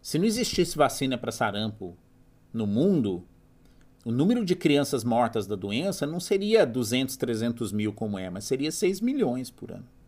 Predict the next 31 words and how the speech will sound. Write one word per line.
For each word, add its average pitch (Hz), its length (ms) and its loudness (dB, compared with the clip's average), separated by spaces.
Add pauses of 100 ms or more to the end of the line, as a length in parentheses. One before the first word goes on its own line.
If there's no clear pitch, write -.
(640)
A - 60 -6
gente 151 260 2
viu 139 480 2 (300)
o, 113 680 0
alguns 147 440 4
casos, 151 380 2
alguns 139 280 2
surtos 147 260 -4
muito 175 200 -6
pequenos 127 880 -2 (560)
de 120 320 0
poliomielite 139 760 4
aparecendo. - 680 -10 (680)
Eu 143 100 2
não 175 80 2
consigo 208 300 2
imaginar 214 480 6
alguém 120 680 2 (680)
que - 140 2
acha 170 320 4
que - 140 -4
tudo 180 340 2
bem 147 340 2
a 123 60 0
criança 120 460 -2
pegar 117 240 0
a 117 60 2
poliomielite 110 760 -2
e - 40 -4
ficar - 180 -2
paralítica 190 800 -2